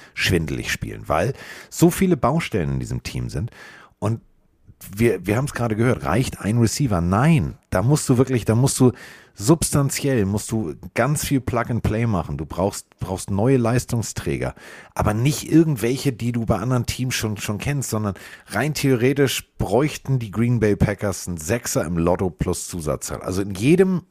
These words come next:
in jedem Draft-Pick, den sie machen, müssten sie eigentlich einen Volltreffer landen. So ein Myles Garrett-Verschnitt. So ein, so ein, so ein, so ein, so ein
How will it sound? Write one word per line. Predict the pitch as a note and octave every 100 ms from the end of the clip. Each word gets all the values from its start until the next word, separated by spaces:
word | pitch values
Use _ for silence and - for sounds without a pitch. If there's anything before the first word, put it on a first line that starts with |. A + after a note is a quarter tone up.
| _
in | G2+
jedem | F2+ A2+ F3+ F#3+ D#3
Draft-Pick, | A2 G#2+ A2 - - G#2 -
den | F2+ E2+
sie | D#2+
machen, | D#2 G2 - B2 B2+ _ _ _ _ -
müssten | F#2 - F#2
sie | D#2
eigentlich | C#2 E2+
einen | F#2
Volltreffer | - - D#2 - - -
landen. | - - - -
So | - D#2+
ein | D#2+
Myles | D#2+ F#2 F#2+ -
Garrett-Verschnitt. | D#2 D2+ C2+ - - - - - - - - - - -
So | - E2
ein, | E2+ D#2+
so | D2+ D#2+
ein, | D2+ D2 C#2
so | D#2
ein, | D2+ D2
so | C#2 D#2+
ein, | D#2 C2+
so | D#2+
ein | D2 C#2+